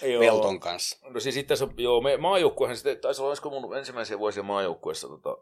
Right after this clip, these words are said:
Speaker 1: tuli kans joku, joku tota, noin, pitän tällaista, että kaikki makaa lattialla ja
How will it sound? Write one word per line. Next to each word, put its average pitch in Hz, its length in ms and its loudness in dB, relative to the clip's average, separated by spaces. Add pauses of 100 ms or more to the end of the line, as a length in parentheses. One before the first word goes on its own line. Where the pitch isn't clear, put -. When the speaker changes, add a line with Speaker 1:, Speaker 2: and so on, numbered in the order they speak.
(460)
Speaker 1:
tuli 87 160 -14
kans 82 240 -10
joku, 80 300 -14 (180)
joku 78 240 -16
tota, 62 240 -12
noin, 69 240 -18
pitän 73 280 -14
tällaista, 62 320 -14
että - 120 -20
kaikki 73 260 -12
makaa 64 360 -10
lattialla 62 440 -12
ja 58 180 -10